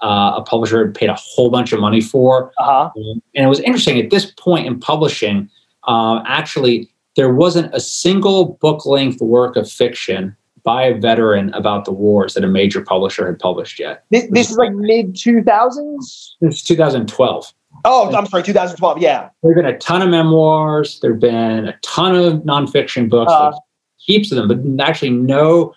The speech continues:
Speaker 1: major publisher had published a work of fiction by a veteran at that point.
Speaker 2: Interesting.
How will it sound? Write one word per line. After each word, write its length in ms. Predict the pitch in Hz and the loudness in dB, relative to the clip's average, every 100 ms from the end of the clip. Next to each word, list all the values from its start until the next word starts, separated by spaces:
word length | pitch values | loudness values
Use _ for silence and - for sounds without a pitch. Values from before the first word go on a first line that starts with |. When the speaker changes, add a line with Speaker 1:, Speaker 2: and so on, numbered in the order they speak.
| _ _ _ | _ _ _
Speaker 1:
major 260 | 139 143 156 | -2 -2 0
publisher 460 | 135 135 123 120 | 0 -2 -2 -2
had 100 | 110 | -2
published 420 | 104 120 120 117 - | -2 -2 -2 -2 -4
a 40 | |
work 360 | 107 113 113 - | 0 2 2 0
of 180 | 107 98 | -2 -4
fiction 760 | - 123 123 - 104 98 101 - _ _ _ _ _ _ | -4 -4 -2 -6 -4 -4 -8 -14 _ _ _ _ _ _
by 140 | 101 | -2
a 40 | 104 | 0
veteran 340 | 123 127 92 | 2 0 -2
at 100 | - | -10
that 160 | - - | -18 -12
point. 160 | 87 123 | -10 -10
Speaker 2:
Interesting. 420 | 107 - 98 | -12 -12 -16